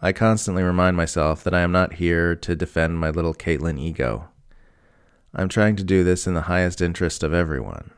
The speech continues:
I only really need to defend my reputation in as much as I need to keep my voice. If I am in danger of being silenced, then yes, I should defend myself.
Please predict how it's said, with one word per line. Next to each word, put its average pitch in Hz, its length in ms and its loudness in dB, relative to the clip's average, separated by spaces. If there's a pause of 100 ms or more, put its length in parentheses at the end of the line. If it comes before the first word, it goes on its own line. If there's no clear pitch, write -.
(800)
I 98 100 4
only 113 240 6
really 104 340 6
need 85 200 0
to 87 60 -6
defend 85 380 0
my 82 120 0
reputation 82 920 0
in 82 100 -2
as 85 180 -4
much 92 220 -2
as 90 80 -4
I 87 120 0
need 87 220 -2
to 90 80 -6
keep - 300 -6
my 78 180 -2
voice. 78 760 -4
If - 180 -6
I 92 80 4
am 82 100 0
in 82 100 -2
danger 85 300 0
of 73 120 -2
being 76 240 -4
silenced, 78 840 -4
then 87 340 0
yes, 98 340 -2
I 64 60 -4
should 73 200 -6
defend 90 340 -2
myself. 64 500 -6